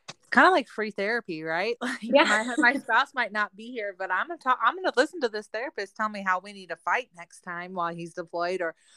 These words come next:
Speaker 1: or whatever the case may be. So, um, I know sometimes it can be like, it's, it can sound so silly, like, wha-, what do I need a,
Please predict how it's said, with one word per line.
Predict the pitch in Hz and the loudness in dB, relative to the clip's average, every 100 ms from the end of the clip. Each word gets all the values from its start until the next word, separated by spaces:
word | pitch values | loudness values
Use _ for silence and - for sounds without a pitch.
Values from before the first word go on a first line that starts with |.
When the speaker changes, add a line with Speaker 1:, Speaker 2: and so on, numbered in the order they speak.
| _ | _
Speaker 1:
or | 208 | -4
whatever | 196 233 220 214 | 0 0 0 -4
the | |
case | 208 202 196 | -6 -8 -6
may | 185 | -10
be. | 180 190 | -8 -10
So, | - 196 190 - - - | 2 4 4 0 -20 0
um, | 214 202 170 156 _ _ | 6 6 4 -2 _ _
I | 208 226 | -6 -4
know | 233 254 | -4 -4
sometimes | 254 233 220 208 196 190 190 | -6 -8 -8 -8 -8 -6 -8
it | 190 | -10
can | 196 | -10
be | 185 185 | -6 -2
like, | 175 165 - _ _ _ _ | -2 -2 -6 _ _ _ _
it's, | 208 190 - | -8 -8 -6
it | 190 - | -6 -4
can | 185 | -4
sound | 185 175 175 | 0 0 0
so | 180 165 | 0 -2
silly, | - 147 160 196 | 0 0 0 0
like, | 185 170 165 | 0 -2 -4
wha-, | 160 147 - - _ _ _ | -6 -6 -8 -18 _ _ _
what | 165 175 | 0 2
do | |
I | 226 | 2
need | 247 247 | 0 0
a, | 233 | 0